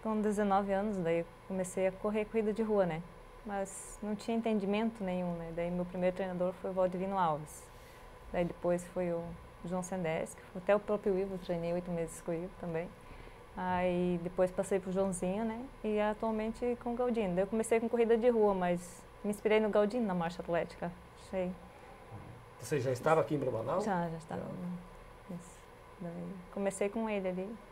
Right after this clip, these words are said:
Speaker 2: Mas é, essa inspiração
Speaker 1: Mas
Speaker 2: veio acompanhando as provas?
Speaker 1: Sim, acompanhando as provas. Acompanhava o Galdino, que ele saía lá de perto da minha casa, morava lá perto, né? Ia até a Dering treinar e eu ia correndo, né? Eu sempre via ele lá, daí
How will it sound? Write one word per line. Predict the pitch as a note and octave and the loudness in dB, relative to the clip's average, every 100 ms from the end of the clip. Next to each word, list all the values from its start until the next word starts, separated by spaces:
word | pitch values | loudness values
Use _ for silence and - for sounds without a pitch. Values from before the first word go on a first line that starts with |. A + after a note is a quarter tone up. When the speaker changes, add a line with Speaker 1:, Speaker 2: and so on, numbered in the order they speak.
| - - - - - - - - - | -20 -18 -18 -18 -14 -14 -14 -10 -2
Speaker 2:
Mas | D3 D#3 | 6 10
é, | F3 D#3+ | 10 8
essa | D#3+ | 0
inspiração | F3 - E3+ D#3 G3+ | -2 4 6 8 6
Speaker 1:
Mas | G3+ | 6
Speaker 2:
veio | D3 D#3 | 6 6
acompanhando | C3+ C#3+ C3 B2+ C#3+ C3 | 6 2 2 2 2 0
as | A2+ | -2
provas? | - C3+ D#3 G#3 G#3 F#3 D3+ D#3 C#3 | 2 8 10 10 8 4 4 6 8
Speaker 1:
Sim, | F3+ A3 | 8 8
acompanhando | F3+ F#3+ F#3 G3 G#3+ | 6 2 0 0 -2
as | - | 0
provas. | G3 F3+ F3 | 4 4 4
Acompanhava | F3 G#3 A3 A#3 | 4 6 6 6
o | |
Galdino, | A#3 A3+ A#3+ A#3+ | 6 6 4 4
que | G3+ | 4
ele | F#3+ F#3 F3 F3 | 6 6 4 2
saía | - F#3 G3 | 2 6 6
lá | F#3+ | 6
de | F3+ | 4
perto | - G3 | 4 4
da | F#3+ | 4
minha | F#3 F#3 | 2 6
casa, | G3 G3 | 6 6
morava | F3+ F3 E3+ | 4 4 6
lá | F3 | 4
perto, | F3 F#3 - G3 | 6 6 6 2
né? | F3+ F#3 - - - - | -2 -4 -10 -16 -14 2
Ia | G3 G#3+ | 8 8
até | G#3+ G3+ | 10 10
a | |
Dering | F#3+ F#3+ F#3+ G#3 A3 | 10 12 12 10 6
treinar | G3+ G3 F#3+ F#3 F#3 G#3+ | 6 6 8 8 8 8
e | A3 | 8
eu | G#3+ | 10
ia | A3+ | 8
correndo, | A3 B3+ C4 A#3 | 8 8 10 8
né? | F#3+ F3 | 8 4
Eu | |
sempre | F3+ G3+ G#3 | 0 -4 -2
via | G3+ G#3 | 2 4
ele | G3+ G3+ G#3 | 4 4 2
lá, | G3 E3+ | 2 2
daí | E3 E3+ F3 F#3 | 2 0 0 -4